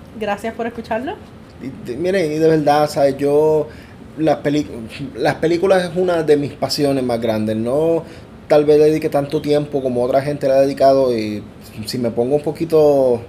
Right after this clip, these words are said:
Speaker 2: hablador o problemático o alterado, estoy bien, no se preocupen.
Speaker 1: Sí, yo lo, yo lo estoy velando. Si yo veo que él se empieza a sobreexaltar, yo, yo le meto una ca-, una garnata.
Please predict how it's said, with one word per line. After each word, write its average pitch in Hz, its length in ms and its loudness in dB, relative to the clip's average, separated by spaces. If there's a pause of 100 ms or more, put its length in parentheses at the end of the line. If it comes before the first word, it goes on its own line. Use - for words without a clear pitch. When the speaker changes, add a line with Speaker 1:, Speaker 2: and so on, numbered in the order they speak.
(200)
Speaker 2:
hablador 135 440 4
o 120 60 2
problemático 127 600 -2
o 120 80 4
alterado, 113 480 2 (680)
estoy 151 260 0
bien, 110 320 -4 (280)
no 120 120 -6
se - 120 -8
preocupen. 117 420 -4 (380)
Speaker 1:
Sí, 254 100 -6
yo 214 140 -2
lo, 214 180 -2
yo 214 80 -4
lo 214 60 -2
estoy 226 180 -6
velando. 208 400 -2
Si 196 160 -6
yo 196 160 -2
veo 220 180 -2
que 233 80 -8
él 220 100 -6
se 220 100 -10
empieza 208 580 -6
a 196 140 -10
sobreexaltar, 190 800 -8
yo, 180 260 -6
yo 185 100 -8
le 185 80 -6
meto 196 220 -12
una 180 120 -12
ca-, 160 180 -10 (100)
una 170 140 -10
garnata. 170 340 -10